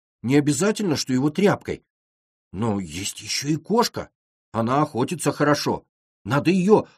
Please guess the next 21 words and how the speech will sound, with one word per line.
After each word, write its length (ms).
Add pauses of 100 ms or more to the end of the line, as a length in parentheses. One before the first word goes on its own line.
(120)
опередить". 720 (420)
Вовка 640
запаниковал. 1160 (720)
"Её 260
не 140
опередишь. 760 (300)
Она 220
вон 260
как 180
быстро 420
бегает". 520 (520)
"А — 100
Мы 200
зато 300
умнее", 720 (120)
отвечаю. 680 (640)
"Давайте 420
создадим 560
команду 560
школьных 500
детективов. 680